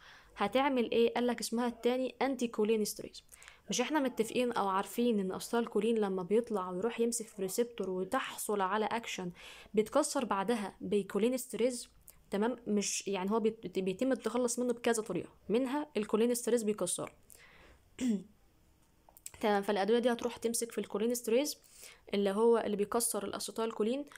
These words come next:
فلما تمسك فيه، لما تمسك فيه ايه اللي هيحصل؟ آه، فهي هتمسك في الحاجه اللي بتكسر الاسيتايل كولين، فالاسيتايل كولين يقعد فتره اطول في ال-، في النيو-، في، في ال-، في المكان بتاعه ويديك اكشن زياده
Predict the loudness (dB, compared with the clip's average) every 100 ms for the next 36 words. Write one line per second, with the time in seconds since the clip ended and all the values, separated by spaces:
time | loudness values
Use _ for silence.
0 | -20 _ 0 2 0 0 -2 -4 -6 -4
1 | -4 -6 _ _ -20 -20 _ -20 -20 -12
2 | -4 -2 0 -2 -2 2 4 4 0 -2
3 | -2 -4 -4 -12 -20 -6 -2 -2 -2 -2
4 | -2 -4 -6 -4 -2 -2 -2 -2 -2 -6
5 | -4 -2 0 0 0 -4 -4 -6 -6 -8
6 | -8 -12 -14 -20 -20 -10 0 0 0 0
7 | 0 2 2 4 2 0 -2 -2 0 0
8 | 0 0 0 0 -4 -18 -4 0 0 0
9 | -2 -2 -4 -4 -4 0 2 2 0 -4
10 | -8 -6 -6 -4 -4 -6 -10 -20 -20 -10
11 | -2 0 2 2 2 2 2 2 2 0
12 | -2 -4 -4 -4 -4 -6 -10